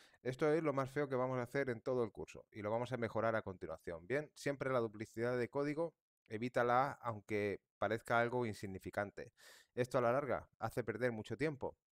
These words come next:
y hace que se nos pasen por alto detalles y que tengamos problemas en nuestro código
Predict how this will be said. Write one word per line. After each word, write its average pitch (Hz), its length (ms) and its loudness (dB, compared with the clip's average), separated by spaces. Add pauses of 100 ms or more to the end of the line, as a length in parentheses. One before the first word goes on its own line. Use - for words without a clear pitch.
(680)
y 110 180 0
hace 127 540 2
que 104 300 2
se 101 140 -6
nos 95 80 -4
pasen 120 340 0
por 110 140 2
alto 127 400 0
detalles 135 600 0 (320)
y 104 120 -10
que 110 100 2
tengamos 113 420 0
problemas 120 460 -2
en 101 80 -6
nuestro 101 260 -6
código 143 480 -2